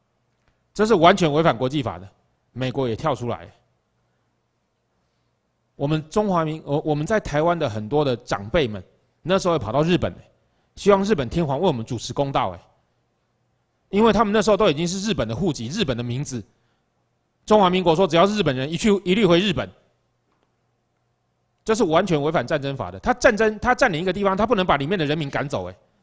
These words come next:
完全不能。日本、台湾人、日本人、台湾日本人，不管怎么样的，都是不能把这些原住在这个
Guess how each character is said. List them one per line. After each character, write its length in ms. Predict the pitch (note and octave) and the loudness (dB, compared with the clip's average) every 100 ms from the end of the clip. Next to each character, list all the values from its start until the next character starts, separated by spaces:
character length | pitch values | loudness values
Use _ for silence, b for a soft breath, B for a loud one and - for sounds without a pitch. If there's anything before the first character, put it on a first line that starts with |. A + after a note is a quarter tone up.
| _ _ _ _ _ _ _ _ _ | _ _ _ _ _ _ _ _ _
完 180 | C#3 G#3 | -2 0
全 140 | F3+ | 0
不 100 | D#3 | 0
能。 140 | F3 B2+ | -2 -2
日 120 | G3+ | -2
本、 140 | F3+ C#3 | -2 0
台 100 | D#3+ | 0
湾 120 | G3+ | 0
人、 140 | D3+ | -2
日 120 | E3+ G3+ | -4 -2
本 140 | B2+ | -2
人、 200 | A#2 A#2+ - _ _ _ | -4 -10 -16 _ _ _
台 100 | E3 | 0
湾 100 | G#3 | 0
日 100 | A#3 | 2
本 120 | F3 B2 | 0 0
人， 140 | B2 | -4
不 100 | D3+ | 0
管 140 | F3+ | 0
怎 120 | D3+ D3 | 0 -2
么 60 | |
样 120 | G#3+ | 0
的， 100 | D#3 | -2
都 180 | A#2 A3 | 0 0
是 80 | G#3+ | 0
不 120 | A3 | -2
能 120 | F3 | -2
把 140 | D#3 B2 | 0 -2
这 140 | F3+ | 0
些 200 | E3+ F3+ B - | -2 -2 B -2
原 220 | D#3+ F3+ | 0 0
住 140 | G#3+ | -2
在 140 | G3+ F3+ | 0 0
这 120 | E3 | 0
个 120 | E3+ | -4